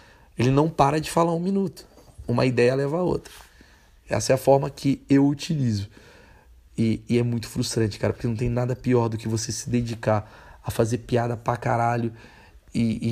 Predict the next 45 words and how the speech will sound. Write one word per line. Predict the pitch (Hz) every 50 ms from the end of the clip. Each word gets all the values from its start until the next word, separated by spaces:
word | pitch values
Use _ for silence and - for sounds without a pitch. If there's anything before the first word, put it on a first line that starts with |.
| 110 110 110 104
e, | -
e | 113
você | 113 117 110 - 113
tá | - 131
mó | 120 123
empolgado | 135 131 - 131 127 120 123 123 120 123 127 120
e |
essas | 120 113 - 110
piadas, | - - 120 117 113 117 113
elas | 117 113 113 110
não | 120 117 113 113 113
entram | 113 110 107 - 110 107
porque | - - 110 - -
o | 113 107
seu | - - - 113
santo | 107 - - 123 117 113 110 120
não | 113 110
tá | 107 -
batendo | 110 117 113 - 107 107 107
naquele | 107 104 - 120 110 107
dia, | 104 107 113 123 127 123 123 113 110 - - - - - - - -
ou | - 110
porque | 107 113 107 -
a | 113
piada | - - 117 117 113 117
não | 113 110 107
tá | - 113
boa, | 107 110 120 123 131 131 127
ou | 120
porque | - - - - 131 123 107 107 - - - - - - - - - - - _ _
tua | - 123
mulher | 123 127 127 127 123
riu, | 120 131 135 135
você | 120 117 - 127
achou | 107 120
que | 110 120
era | 117 117
genial | 110 117 117 113 117 120 131 127
e |
na | 117 117
verdade | 113 120 113 117 117 110 113
não | 113 113
é | 113
tão | 110 113 110
bom. | 107 107 117 127 135 135 135